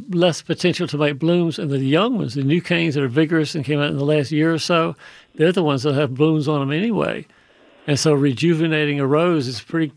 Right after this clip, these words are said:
easy. You go in and take out all the old canes, take them down to six inches or so, and the new buds underneath there will sprout out new canes, and those new canes will have flowers on them.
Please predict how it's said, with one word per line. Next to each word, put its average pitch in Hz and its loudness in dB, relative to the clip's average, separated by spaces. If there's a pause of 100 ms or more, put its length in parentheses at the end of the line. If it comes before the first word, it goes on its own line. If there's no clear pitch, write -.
(220)
easy. 175 0
You 123 0
go 147 4
in 165 0
and 143 -2
take 147 -4
out 156 0
all 151 2
the 151 -2
old 156 0
canes, 165 -4
take 151 -2
them 147 -2
down 151 0
to 147 0
six - -8
inches 151 -2
or 147 0
so, 175 -2 (540)
and 160 4
the 143 2
new 165 2
buds 147 0
underneath 156 0
there 147 -2
will 135 -4
sprout 147 0
out 139 -2
new 147 0
canes, 139 -4
and 135 -6
those 127 -4
new 156 2
canes 143 -2
will 151 -2
have 147 -2
flowers 196 -2
on 139 -2
them. - -8